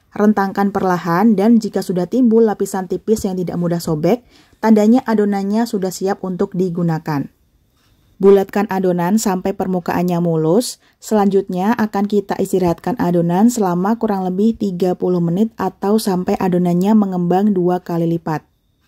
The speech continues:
Dan setelah diistirahatkan selama kurang lebih tiga puluh menit, ini adonannya sudah mengembang dua kali lipat. Untuk waktu lama proofing atau waktu lama pengistirahatannya bisa disesuaikan dengan suhu sekitar.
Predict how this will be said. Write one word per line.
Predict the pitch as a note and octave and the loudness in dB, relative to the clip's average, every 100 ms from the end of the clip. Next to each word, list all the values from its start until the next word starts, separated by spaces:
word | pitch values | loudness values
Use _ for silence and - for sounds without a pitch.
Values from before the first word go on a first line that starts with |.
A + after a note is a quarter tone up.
| _ _ _ - | _ _ _ 2
Dan | G#3 A#3+ | 4 4
setelah | A#3+ A#3 G#3 | 2 -2 0
diistirahatkan | G#3+ G#3 G#3 G#3 F#3+ F3+ - F3+ | 0 0 0 0 0 -2 -6 -2
selama | A3 G3 F#3 F#3+ | 0 0 0 -2
kurang | G3+ F#3+ E3+ | -2 -2 0
lebih | E3+ G3+ | 0 -2
tiga | - F#3 F3+ F3+ | -2 -2 -2 -2
puluh | F3+ F3+ | 0 0
menit, | F3 E3 E3+ G3+ - | 0 0 -2 -4 -4
ini | F#3 | -4
adonannya | G#3 F3 F3 E3+ E3 F3+ G3+ | -2 0 0 2 2 0 -2
sudah | - F#3 F3 F3+ | 0 0 0 0
mengembang | F3 E3+ E3 E3+ F3 | 0 0 0 2 2
dua | E3+ E3 E3 | 2 2 0
kali | E3 D#3+ D#3+ | -2 0 0
lipat. | - D#3 F#3 - _ _ _ _ _ _ - | -4 -2 -2 -4 _ _ _ _ _ _ 4
Untuk | A3+ A3+ A3+ | 4 4 2
waktu | G#3+ G3 - A3 | 0 -2 -4 -2
lama | G#3 G3 G3 | 0 0 -4
proofing | F#3 A3+ A3+ A3 A3 | -4 -2 0 2 0
atau | F#3+ F3+ F#3+ | -2 -4 -2
waktu | F#3 F3+ - F#3+ | -2 -2 -8 -6
lama | F#3+ F3 F3 F3 | -4 -2 -4 -4
pengistirahatannya | F3+ F3 - F3 E3 D#3+ D#3+ D#3 D#3+ G#3 | -6 -6 -2 0 0 -2 -4 -2 0 2
bisa | G3+ F#3+ - G3+ | 2 0 -2 -2
disesuaikan | F#3+ F#3 F#3 F3 - G3+ G#3+ | -2 -2 -4 -4 -4 0 2
dengan | F#3 F3+ F3+ | 0 -4 -6
suhu | G3 F3+ F3 | -4 -4 -4
sekitar. | F#3 F3+ E3+ D#3+ D3+ | -6 -8 -6 -8 -8